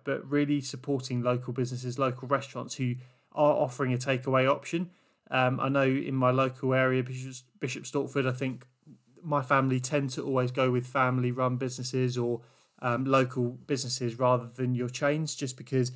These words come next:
at the moment they're gonna be struggling more than most. I think with, with the large chains, they can cope with the lockdown to a degree because of economies of scale, and they're able to offer,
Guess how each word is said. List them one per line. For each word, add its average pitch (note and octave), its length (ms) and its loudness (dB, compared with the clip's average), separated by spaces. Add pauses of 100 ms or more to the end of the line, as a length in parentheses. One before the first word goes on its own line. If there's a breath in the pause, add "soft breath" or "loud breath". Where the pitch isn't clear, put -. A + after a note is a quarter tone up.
(260 loud breath)
at C#3+ 140 0
the C3+ 40 2
moment B2+ 300 4
they're B2+ 160 2
gonna B2 140 -2
be B2 100 -2
struggling B2 640 -2
more B2+ 240 -2
than A#2+ 160 -2
most. C3+ 320 0
I C#3 60 -6
think C3+ 260 -6
with, B2+ 240 -2 (340 soft breath)
with C#3 120 -2
the C#3 80 2
large D#3 340 8
chains, D3+ 540 0 (180)
they C#3+ 380 2
can C3+ 280 -4
cope C#3 440 -2 (100)
with C3+ 380 -6
the C3 160 -10
lockdown C#3+ 500 0
to D3 100 -4
a C#3+ 40 2
degree C#3 340 -2
because C3 340 -6
of B2 80 -6
economies B2+ 460 0
of A#2+ 80 -6
scale, C3 400 2
and B2 160 0 (320 loud breath)
they're C#3+ 200 8
able C3 300 4
to B2+ 500 -2
offer, C3 460 -2